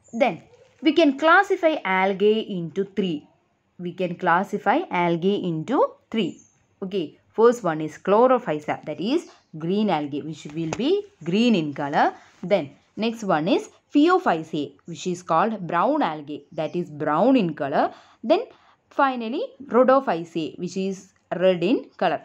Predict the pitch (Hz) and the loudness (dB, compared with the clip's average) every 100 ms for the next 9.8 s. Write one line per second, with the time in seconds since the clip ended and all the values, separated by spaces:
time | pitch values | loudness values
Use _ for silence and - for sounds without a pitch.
0 | - 185 175 156 202 247 277 277 208 269 | -8 -6 -6 -4 -4 -2 0 0 2 2
1 | 311 339 208 160 151 139 127 139 - - | 2 2 0 0 -4 -10 -10 -12 -12 -16
2 | - 156 147 - - - 160 190 220 247 | -16 -10 -10 -12 -20 -8 -2 0 4 4
3 | 220 185 175 175 180 185 190 180 170 165 | 4 0 -2 -6 -6 -4 -6 -6 -6 -6
4 | 165 180 170 247 466 - - _ - 208 | -2 -2 0 0 -2 -4 -20 _ 2 4
5 | 220 294 302 202 170 170 156 147 147 160 | 6 4 2 0 -2 -2 -4 -4 -6 -8
6 | - 170 175 220 202 170 180 294 - _ | -8 -4 0 0 0 0 0 -2 -4 _
7 | _ 240 247 302 320 226 208 185 165 165 | _ 2 2 2 2 0 0 0 -2 -4
8 | 170 147 156 170 269 240 175 160 175 170 | -6 -2 2 2 2 0 -2 -4 -4 -2
9 | 165 160 185 202 165 156 185 294 | -4 -2 -2 -2 -4 -4 -4 -4